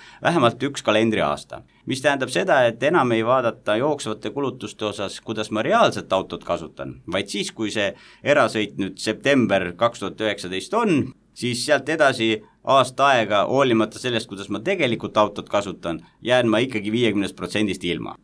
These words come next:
Ja siis, kui see aastane karistus on läbi, siis vaadatakse jälle, et kas, äh,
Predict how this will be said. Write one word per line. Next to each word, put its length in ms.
Ja 80
siis, 160
kui 140
see 120
aastane 480
karistus 400
on 120
läbi, 340
siis 340
vaadatakse 560
jälle, 280
et 100
kas, 320
äh, 220